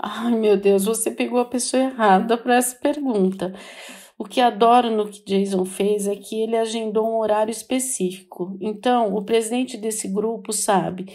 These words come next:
que às dez horas, Jason está fazendo isso. Você tem que arranjar tempo para isso. E se essa pessoa não tiver tempo para fazer o acompanhamento,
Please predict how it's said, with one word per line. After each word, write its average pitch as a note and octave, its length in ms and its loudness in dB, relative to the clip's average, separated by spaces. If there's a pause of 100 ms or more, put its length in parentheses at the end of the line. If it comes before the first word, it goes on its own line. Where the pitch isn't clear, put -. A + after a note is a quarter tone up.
(340)
que G#3+ 100 0
às G#3+ 160 2
dez B3 400 2
horas, G3+ 500 4 (140)
Jason B3 480 0
está C4 340 0
fazendo F#3+ 440 0
isso. F3+ 320 -4 (260)
Você G#3+ 260 0
tem A#3+ 200 -4
que A#3+ 100 -2
arranjar A3+ 540 0
tempo B3 360 -2
para F#3 360 0
isso. F3+ 440 -6 (420)
E G3+ 80 -4
se F#3+ 160 0
essa A#3+ 200 2
pessoa B3 400 0
não A3 160 -2
tiver G3+ 400 -2
tempo G#3 340 -2
para F#3+ 220 0
fazer F#3+ 340 0
o F#3 40 2
acompanhamento, F#3 920 -2